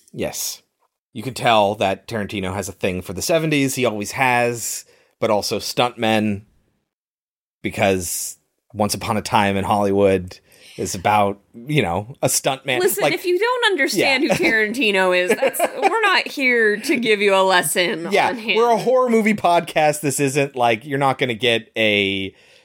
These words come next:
Speaker 1: film school education about Tarantino or anything.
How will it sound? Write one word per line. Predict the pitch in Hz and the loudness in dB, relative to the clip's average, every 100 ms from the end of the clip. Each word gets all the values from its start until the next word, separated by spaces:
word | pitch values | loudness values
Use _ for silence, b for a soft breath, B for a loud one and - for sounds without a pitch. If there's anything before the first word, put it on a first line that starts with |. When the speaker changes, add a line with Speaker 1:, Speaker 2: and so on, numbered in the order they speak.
| b _ | b _
Speaker 1:
film | 160 139 139 | -2 0 -2
school | - 135 120 | -2 2 2
education | 110 113 - 120 - 117 101 | 2 -2 -2 -2 0 -2 -2
about | 95 101 98 | -2 -2 -2
Tarantino | 123 104 95 110 98 87 | -2 -2 -2 -2 -2 -4
or | 80 | -6
anything. | 82 113 - - 143 | -8 -10 -10 -10 -12